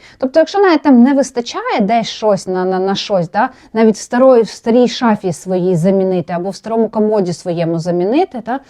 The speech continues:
То можна частково це заміняти і потім собі поступово докупати, докупати, і якби це вже буде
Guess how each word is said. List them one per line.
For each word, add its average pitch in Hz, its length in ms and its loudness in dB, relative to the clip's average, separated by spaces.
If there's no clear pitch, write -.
То 302 260 6
можна 269 360 2
частково 226 540 -2
це 196 160 -6
заміняти 269 520 -2
і 240 160 -4
потім 277 320 -2
собі 202 200 -6
поступово 220 540 -2
докупати, 202 500 -4
докупати, 175 760 -6
і 175 200 0
якби 160 460 -6
це 190 180 -4
вже 180 160 -4
буде 170 360 -2